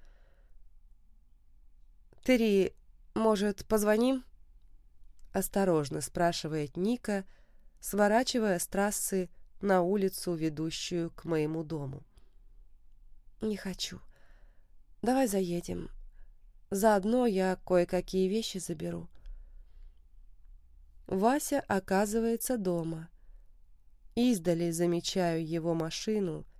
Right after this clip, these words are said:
припаркованную возле подъезда.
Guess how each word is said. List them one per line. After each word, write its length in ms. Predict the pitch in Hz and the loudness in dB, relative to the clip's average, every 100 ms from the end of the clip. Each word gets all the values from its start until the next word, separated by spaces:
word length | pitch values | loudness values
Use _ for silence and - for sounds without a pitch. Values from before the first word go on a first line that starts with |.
| - - | -20 0
припаркованную 1000 | 190 - 175 - 185 165 160 160 160 151 | 2 4 0 2 2 2 2 0 -4 -4
возле 340 | 165 156 170 | -4 -4 -4
подъезда. 680 | - 185 170 151 147 151 | -2 -2 -4 -8 -8 -12